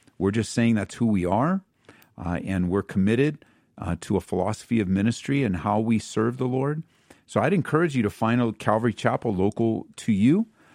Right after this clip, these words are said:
Um, go to your website of your radio station and connect with the local radio station for church recommendations.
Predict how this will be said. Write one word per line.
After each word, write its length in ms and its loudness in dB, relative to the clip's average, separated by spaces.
Um, 280 0
go 160 4
to 80 4
your 160 4
website 480 0
of 80 -2
your 120 2
radio 320 2
station 600 -2
and 520 0
connect 440 0
with 160 0
the 160 4
local 380 2
radio 360 2
station 440 -2
for 200 -2
church 460 -6
recommendations. 1080 0